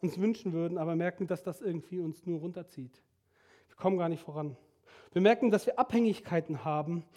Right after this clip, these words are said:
Und das führt dazu, dass wir irgendwann merken, wir kommen da irgendwie nicht raus. Wir können, kommen da irgendwie nicht raus. Und jetzt habe ich mich gefragt, was kann uns denn jetzt noch helfen?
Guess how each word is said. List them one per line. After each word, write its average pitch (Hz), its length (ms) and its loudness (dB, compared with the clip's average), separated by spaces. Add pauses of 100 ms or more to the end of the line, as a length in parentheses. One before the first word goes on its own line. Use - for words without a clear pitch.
(320)
Und - 100 -6
das 180 100 -2
führt 233 260 -2
dazu, 214 240 -2
dass 185 200 -4
wir 214 60 -6
irgendwann 190 260 0
merken, 190 300 2
wir 185 80 -2
kommen 196 200 -4
da 180 140 -2
irgendwie 185 320 -4
nicht - 300 -10
raus. 143 500 -6 (1200)
Wir - 80 -20
können, 220 300 4
kommen 214 200 -2
da 208 80 0
irgendwie 190 260 0
nicht 180 220 -6
raus. 139 340 -8
Und 156 80 -8
jetzt 180 180 -6
habe 196 140 -4
ich 196 40 -2
mich 190 120 -8
gefragt, - 260 -16
was - 140 -12
kann 220 220 -2
uns - 160 -6
denn 165 180 -2
jetzt 175 340 -6
noch 175 160 -8
helfen? 175 540 -4